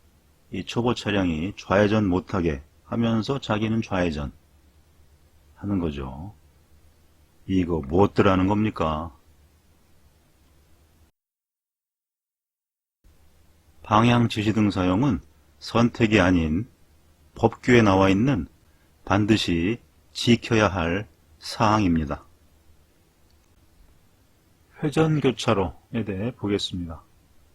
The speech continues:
시계 반대 방향으로 돌면 되겠고,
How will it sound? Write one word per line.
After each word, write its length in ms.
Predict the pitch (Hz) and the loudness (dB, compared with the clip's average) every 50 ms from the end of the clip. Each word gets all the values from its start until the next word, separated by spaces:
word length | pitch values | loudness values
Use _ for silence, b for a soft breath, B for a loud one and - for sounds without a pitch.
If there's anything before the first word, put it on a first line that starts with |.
| _ _ _ _ _ _ _ _ _ _ _ _ _ _ _ _ _ _ _ _ _ _ _ | _ _ _ _ _ _ _ _ _ _ _ _ _ _ _ _ _ _ _ _ _ _ _
시계 380 | - - - - 143 131 147 147 | -20 -16 -12 -8 -4 -2 -2 -2
반대 460 | - - - 104 117 127 123 127 120 | -2 -2 -2 0 2 2 2 2 2
방향으로 640 | 113 120 117 117 113 107 101 92 95 90 92 107 123 - | 2 2 2 2 2 0 -2 -2 -4 -4 -4 -4 -6 -4
돌면 340 | - 113 110 107 110 110 107 | -2 0 0 2 2 0 0
되겠고, 640 | 95 92 95 95 90 - - - - 147 123 - | -2 -4 -6 -8 -8 -10 -10 -6 -4 -4 -4 -4